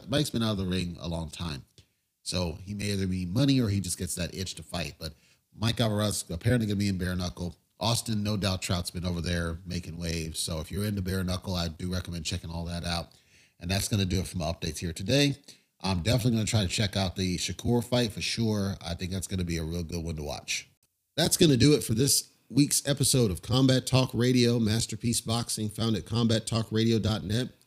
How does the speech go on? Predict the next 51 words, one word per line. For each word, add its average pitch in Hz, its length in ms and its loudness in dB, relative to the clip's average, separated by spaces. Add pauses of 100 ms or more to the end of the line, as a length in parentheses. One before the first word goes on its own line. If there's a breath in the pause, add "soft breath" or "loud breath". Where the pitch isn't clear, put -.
(140)
I 110 40 0
wanna 147 200 6
thank 170 300 2
you 165 100 2
for 131 140 -2
listening 135 340 2
today, 123 320 2
whether 117 240 4
you 117 200 6
are 127 120 2
a 120 60 0
subscriber 120 540 0
or 117 240 2
not. 117 320 2 (120)
I 107 140 -2
know 113 140 2
you 127 200 4
have 123 140 -2
choices, 131 460 0
and 117 100 2
I 113 80 2
appreciate 139 580 0
you 123 100 0
for 107 300 -4
being 135 480 2
here. 98 440 -4 (420 soft breath)
Just 147 220 4
to 151 40 6
remind 147 320 8
those 135 320 6
that 123 120 4
are 120 120 4
new 131 320 6
to 143 140 -4
the 113 80 -2
show, 135 480 0 (260 soft breath)
Combat 143 360 4
Talk 143 220 2
Radio 135 240 6
records 123 600 0
every 123 240 0
Friday, 120 480 2
so - 160 -4
once 101 280 -2
a 139 60 0
week 123 340 2 (420 soft breath)
in 113 120 2
the 113 80 2
Pacific 127 440 2
time 139 300 4
zone. 82 360 -4